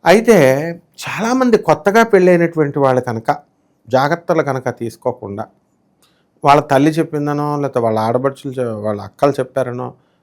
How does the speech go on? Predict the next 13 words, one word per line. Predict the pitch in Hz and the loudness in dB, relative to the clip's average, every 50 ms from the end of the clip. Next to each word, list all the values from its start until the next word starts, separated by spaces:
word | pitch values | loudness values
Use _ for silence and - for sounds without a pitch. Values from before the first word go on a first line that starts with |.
| _ _ - | _ _ -16
ఎవరో | - - - - 180 214 240 247 | -12 -6 -2 2 4 6 6 8
ఒకళ్ళు | 233 240 220 208 190 | 8 8 8 8 8
చెప్పారని | 175 185 - 170 165 160 156 143 | 6 6 4 4 4 4 2 -2
చెప్పేసి | 139 127 - - 120 113 - - 110 - _ _ _ _ _ _ _ - 120 | -4 -6 -6 -8 -12 -12 -12 -16 -18 -18 _ _ _ _ _ _ _ -6 -4
వీళ్ళు | 127 139 139 139 | -2 -2 0 -2
కనుక, | 135 127 117 120 120 - 110 104 - _ _ _ _ _ _ _ _ _ _ - - | -2 -4 -6 -6 -4 -4 -4 -4 -6 _ _ _ _ _ _ _ _ _ _ -8 -4
ఆ, | 131 120 117 117 113 113 113 110 110 113 110 110 107 107 104 104 101 101 98 95 92 - _ - | -2 0 0 0 0 0 -2 -2 -2 -4 -4 -4 -4 -6 -6 -8 -10 -10 -12 -14 -16 -20 _ -10
వీళ్ళు | 117 113 110 113 117 | -8 -6 -4 -4 -4
if | 107 76 - 113 | -4 -4 -8 -6
they | 110 - 123 117 | -2 0 0 2
don't | 110 123 143 160 160 156 | 4 4 4 4 4 2
take, | 156 143 135 135 - - 123 | 2 0 0 0 0 -2 0
ఆ, | 113 113 110 107 104 104 104 101 98 98 98 95 98 101 - - | 0 2 2 2 2 2 2 0 0 -2 -2 -4 -8 -12 -18 -20